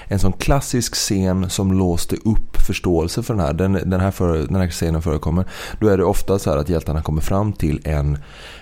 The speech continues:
ett, eh, en bastion eller ett, en, eh, eller någonting, en, som fienden skyddar jävligt, jävligt hårt, liksom.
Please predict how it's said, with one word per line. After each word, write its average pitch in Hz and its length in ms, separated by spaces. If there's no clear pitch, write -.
ett, - 360
eh, 76 460
en 78 140
bastion 87 600
eller 78 140
ett, - 200
en, 71 420
eh, 53 580
eller 85 140
någonting, 80 680
en, 80 240
som 80 360
fienden 76 460
skyddar 73 500
jävligt, 73 360
jävligt 69 280
hårt, - 400
liksom. - 340